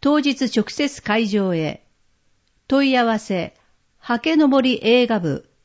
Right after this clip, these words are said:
山内。電話、零八零八八一一の六七二零。刷毛の森調査会、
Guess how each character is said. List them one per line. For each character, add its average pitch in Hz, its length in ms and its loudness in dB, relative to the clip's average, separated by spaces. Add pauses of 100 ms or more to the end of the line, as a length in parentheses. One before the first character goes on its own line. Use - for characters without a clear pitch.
山 220 360 2
内。 - 480 -8 (560)
電 240 320 2
話、 214 320 -2 (340)
零 277 280 4
八 269 340 -4
零 170 320 -2 (220)
八 247 320 -2
八 254 400 -2
一 247 260 -2
一 180 240 -4
の 139 240 -2 (120)
六 208 320 0
七 247 300 0
二 180 300 -2
零。 147 320 -6 (1600)
刷 233 200 -6
毛 302 140 4
の 294 120 2
森 269 280 2
調 247 260 2
査 220 180 -4
会、 147 340 -6